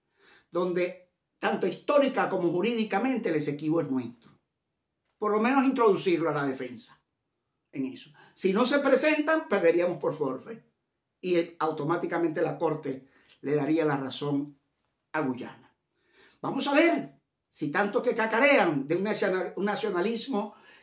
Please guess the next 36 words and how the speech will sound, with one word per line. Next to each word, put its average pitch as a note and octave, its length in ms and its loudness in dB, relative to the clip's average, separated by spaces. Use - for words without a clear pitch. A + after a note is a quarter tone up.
eh, E3+ 340 2
populista, G3+ 680 4
de E3 100 4
mentira, A3+ 600 2
vamos G3 240 0
a F3 80 -2
ver F3 160 2
si - 120 -4
en D#3 120 -4
verdad D3+ 500 0
eso D#3+ 280 -2
que, G#3 220 -4
ese F#3 260 -4
mamotreto F#3 640 0
que D3+ 100 -4
hicieron F#3+ 360 2
el C#3+ 120 -2
tres F#3 160 -2
de G#3 80 0
diciembre F#3 580 2
de, - 160 -6
de D#3+ 100 4
diez G3 200 6
millones, G#3+ 480 2
mm, E3+ 460 0
fabricados F3 600 4
por F#3 140 0
el D#3+ 80 0
C F#3+ 100 -2
N F#3+ 160 2
E, G#3 60 2
porque F3 240 0
nadie F#3+ 220 4
salió F#3 280 0
a G3+ 80 4
eso. A3 380 2